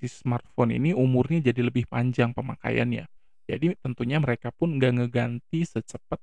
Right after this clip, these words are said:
dulu-dulu. Atau ini juga ya, saya juga sempat jadi kepikiran,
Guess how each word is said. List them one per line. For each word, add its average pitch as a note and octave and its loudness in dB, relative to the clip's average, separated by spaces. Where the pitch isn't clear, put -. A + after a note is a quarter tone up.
dulu-dulu. B2+ 4
Atau F3+ 2
ini D3 2
juga D3 2
ya, A#2+ 2
saya B2 -4
juga B2+ 0
sempat - -4
jadi - -4
kepikiran, - -4